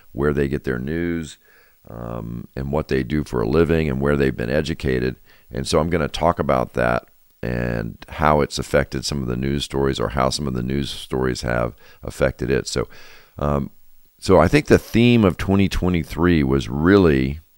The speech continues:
that the establishment, and I'm gonna define establishment by saying a frame of reference that's been generated by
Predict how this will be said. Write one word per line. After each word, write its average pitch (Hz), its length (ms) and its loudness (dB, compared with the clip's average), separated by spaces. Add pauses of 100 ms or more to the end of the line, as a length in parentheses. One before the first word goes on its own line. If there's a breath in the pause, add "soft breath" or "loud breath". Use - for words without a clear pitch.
(480 soft breath)
that 80 200 4
the 80 160 2
establishment, 76 960 4
and 71 100 -2
I'm 73 80 0
gonna 71 160 0
define 82 520 2
establishment 69 840 2
by 64 160 2
saying 67 500 0 (400 soft breath)
a 76 160 4
frame 107 480 2
of 85 160 4
reference 80 560 4
that's 71 200 -2
been 73 440 2 (180)
generated 82 880 4
by 65 460 2